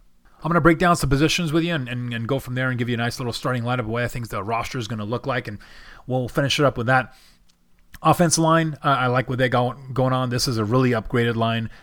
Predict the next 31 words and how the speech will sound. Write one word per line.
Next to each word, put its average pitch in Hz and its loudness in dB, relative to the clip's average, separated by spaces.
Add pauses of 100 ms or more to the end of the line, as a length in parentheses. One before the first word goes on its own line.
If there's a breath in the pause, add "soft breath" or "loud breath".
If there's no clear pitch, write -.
(140)
uh, 107 -6
especially 135 -2
looking 120 -4
at 107 -2
it 101 -4
from 98 -12
two - -8
years 107 -4
ago. 113 -4 (420 loud breath)
Uh, 110 -4
second-year 143 2
player, 104 2 (160)
Slater, 123 0
is 104 -8
on 107 -2
your 104 -4
left 101 -6
tackle. 104 -6 (320 loud breath)
Uh, 104 -10
you 98 -6
got 107 -4
Fowler 123 -2 (160 loud breath)
on 113 -4
your, 107 -2
uh, 101 -6
left 117 -4
guard, 123 2 (340 loud breath)
uh, 110 -4
with 104 -6
Big 117 -6 (260 soft breath)
Matt. 113 -6